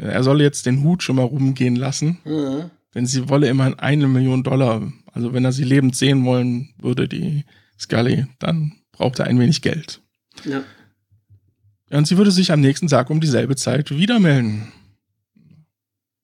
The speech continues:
Speaker 2: Ja, und dann der F-B-I-Agent, also sie legt auf und dieser andere Agent sagt dann, ja, wir haben es, das ist eine zwei null zwei Nummer, also der hat anscheinend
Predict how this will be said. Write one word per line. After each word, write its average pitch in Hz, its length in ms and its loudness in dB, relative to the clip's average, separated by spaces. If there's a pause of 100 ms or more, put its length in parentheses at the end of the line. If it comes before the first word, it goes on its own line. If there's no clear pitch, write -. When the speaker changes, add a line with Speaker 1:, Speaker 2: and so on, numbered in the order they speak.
(560)
Speaker 2:
Ja, 123 120 -2
und 117 60 -2
dann 113 260 -4
der 123 160 -2
F-B-I-Agent, 131 1080 0
also 120 220 -6
sie 117 180 -6
legt 117 240 -6
auf 180 320 -4 (400)
und 127 80 -4
dieser 127 160 0
andere 123 200 0
Agent 143 360 2
sagt 135 260 -2
dann, 131 200 0
ja, 165 280 -4 (400)
wir 131 160 -8
haben 180 280 4
es, 131 180 2
das 127 120 -6
ist 139 180 -6
eine 143 160 -2
zwei 170 200 -4
null 175 220 0
zwei 175 240 -2
Nummer, 135 340 4
also 123 280 -2
der 127 160 -4
hat 135 100 -6
anscheinend 131 560 -2